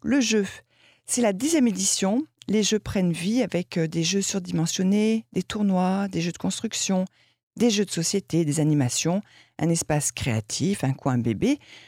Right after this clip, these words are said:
Bref, le jeu sous toutes ses formes pour partager des moments ludiques, forcément, et conviviaux. On peut en profiter jusqu'à demain. Ça se passe à l'espace Favol de Carbon Blanc de dix heures à dix-huit heures trente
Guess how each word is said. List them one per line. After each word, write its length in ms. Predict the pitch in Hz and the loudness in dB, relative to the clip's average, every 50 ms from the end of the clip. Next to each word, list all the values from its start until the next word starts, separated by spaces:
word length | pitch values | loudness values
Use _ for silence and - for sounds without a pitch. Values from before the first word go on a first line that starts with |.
| - _ _ _ | -20 _ _ _
Bref, 320 | 202 214 247 269 - - | 0 0 0 0 0 0
le 140 | 202 190 202 196 | 2 2 4 2
jeu 240 | 185 208 240 233 | 2 2 2 2
sous 220 | 220 - - 190 165 | 0 0 -2 -2 -4
toutes 260 | - - 330 339 - | 0 -2 -2 -2 0
ses 160 | - 202 185 | -2 -2 -2
formes 420 | - - - 165 175 202 226 233 214 | -2 -2 -2 0 0 2 2 2 0
pour 220 | - - 180 - | 0 -4 -6 -6
partager 640 | - _ - 208 208 - - 202 185 170 180 196 208 | -6 _ -6 -6 -6 -6 -4 -2 -2 0 0 -2 -2
des 160 | 185 165 160 | -2 -2 -2
moments 380 | 170 170 170 160 160 165 165 156 | 0 0 0 0 0 -2 -2 -2
ludiques, 580 | 165 185 233 208 202 - 247 262 _ _ - - - - _ _ | -4 -4 -4 -4 -4 -6 -8 -8 _ _ -6 -6 -6 -6 _ _
forcément, 480 | - - - - - - - - - - - - | -20 -20 -18 -16 -12 -8 -8 -8 -8 -8 -6 -6
et 100 | 190 185 | -6 -6
conviviaux. 720 | - - 247 247 226 226 214 - - - 165 175 190 190 - _ _ - - - - - - _ - | -4 -2 -2 -2 -2 -2 -6 -8 -6 -6 -4 -6 -6 -10 -16 _ _ -20 -20 -20 -20 -20 -20 _ -4
On 100 | 190 202 | -4 0
peut 140 | - 247 226 | 2 2 0
en 60 | 214 | 2
profiter 320 | - 240 220 - - 190 | 0 -2 -2 0 0 0
jusqu'à 320 | 185 175 - - - 156 151 | 0 0 0 0 0 -2 -2
demain. 460 | 165 - 220 220 214 208 226 277 392 - - _ _ | 0 0 2 4 4 4 2 2 0 -2 -6 _ _
Ça 280 | - - - - 180 175 | -20 -18 -10 -6 -6 -6
se 160 | - - 180 | -6 -6 -8
passe 360 | - _ 170 170 170 - - | -8 _ -4 -4 -4 -2 -4
à 60 | 156 | -4
l'espace 540 | 139 139 143 151 - - 139 139 - - - | -4 -4 -4 -8 -8 -6 -6 -6 -4 -6 -6
Favol 560 | - 160 151 143 156 156 151 151 165 - - - _ _ _ _ _ - | -2 -2 -2 0 0 -2 -2 -2 -4 -6 -8 -10 _ _ _ _ _ -6
de 80 | 160 | -6
Carbon 400 | 165 - 160 143 131 131 - 135 | -4 -2 -4 -4 -4 -4 -2 -2
Blanc 260 | 127 123 139 180 220 233 | -2 -2 0 0 0 0
de 140 | 196 170 | -2 -2
dix 340 | 147 - - 196 208 196 - | -4 -4 -4 -4 -4 -2 0
heures 240 | 190 170 165 160 - - - | 0 0 0 -2 -4 -4 -2
à 80 | 220 | -2
dix-huit 360 | 220 185 175 - - - 131 135 - _ _ _ _ _ _ - | -2 -2 -4 -6 -6 -8 -8 -10 -12 _ _ _ _ _ _ -6
heures 200 | 139 101 - - - _ _ | -6 -6 -6 -8 -16 _ _
trente 460 | - - 302 330 339 - _ - | -2 -2 -2 -2 -2 -6 _ -6